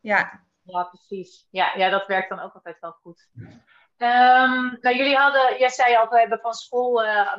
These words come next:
Speaker 2: werk meegekregen en we mochten werk kopiëren, wat natuurlijk super fijn is als je dat dan ook daar mag doen.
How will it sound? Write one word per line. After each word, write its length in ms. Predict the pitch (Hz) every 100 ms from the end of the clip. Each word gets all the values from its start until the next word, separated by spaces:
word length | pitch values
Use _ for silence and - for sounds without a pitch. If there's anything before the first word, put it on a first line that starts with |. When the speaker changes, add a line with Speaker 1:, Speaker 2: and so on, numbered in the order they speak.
| 196
Speaker 2:
werk 360 | 208 226 - 214
meegekregen 1000 | 226 240 - - 202 208 208 214 214 208
en 60 | 196
we 80 | 202
mochten 360 | 202 - 196
werk 260 | 202 202 202
kopiëren, 680 | 196 190 196 208 214 214
wat 100 | 208
natuurlijk 280 | 208 208 214
super 260 | - 202 202
fijn 280 | - 208 208
is 160 | 196 202
als 120 | 214
je 60 | 208
dat 140 | 196
dan 160 | 196 190
ook 180 | 190 190
daar 220 | 190 196
mag 160 | 196 190
doen. 260 | 202 277